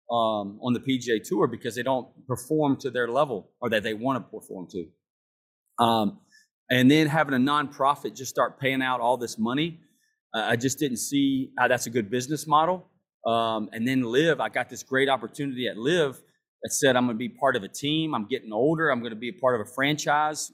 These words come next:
We're gonna be a, a, a traveling, um, league that goes all around the world, um, bringing golf, exciting golf to all these people and be part of a team." And, and you get to design the logo and the team atmosphere and the,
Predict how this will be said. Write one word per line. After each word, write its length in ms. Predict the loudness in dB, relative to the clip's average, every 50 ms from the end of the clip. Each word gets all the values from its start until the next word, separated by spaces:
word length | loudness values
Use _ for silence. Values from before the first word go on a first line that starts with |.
| -10
We're 100 | -8 -6
gonna 120 | -4 -2 -2
be 160 | 0 0 0 -2
a, 80 | -4 -6 _ _ _ _ _ _ _ _ -2 0
a, 340 | 2 2 2 0 -4 -4 -4
a 60 | -4
traveling, 680 | -4 -4 -2 0 2 2 0 0 -2 -2 0 0 0 -2
um, 360 | -2 -2 -4 -4 -4 -6 -8
league 380 | -2 2 4 4 4 4 2 0
that 140 | -2 -4 -2
goes 200 | -2 -4 -4 -6 -6
all 300 | -4 -2 -2 0 0 0
around 220 | 0 0 0 -2
the 80 | -2 -2
world, 460 | -2 0 0 0 0 0 -2 -8 -14 _ _ _ _ _ _ _ -4 -2
um, 540 | 0 2 2 2 0 0 -2 -4 -6 -8 -14 _ _ _ _ _ _ _ _ _
bringing 460 | -4 2 4 4 6 6 4 0 0 0
golf, 340 | 2 2 4 2 2 0 -6 _ _ _ -12
exciting 540 | -10 -8 -6 -2 0 2 2 2 2 2 2
golf 340 | 2 2 0 0 -2 -4 -8
to 220 | -6 -6 -4 -4 -2
all 200 | 0 0 0 0
these 120 | -2 -4
people 380 | -4 -4 -4 -4 -2 -4 -4 -4
and 80 | -4 -6
be 100 | -8 -6
part 240 | -2 0 0 2
of 80 | 0 -2
a 40 | -8
team." 380 | -10 -6 -4 -2 -2 -2 -2
And, 140 | -4 -6 -8 -8 -8
and 160 | -10 -10 -10 -12 _ _ _ _ _ _ _ _ _ _ -4
you 160 | 0 0 2 2
get 120 | 2 0
to 60 | -2
design 300 | -2 0 0 0 2 0
the 60 | 0 -2
logo 500 | 0 2 4 4 4 2 0 -2 -2 -4
and 80 | -4
the 60 | -6 -6
team 340 | -6 -6 -4 -4 -2 -2
atmosphere 580 | -2 -2 -4 -6 -10 -12 -10 -6 -4 -2 -2 -2
and 100 | -2 -4
the, 100 | -8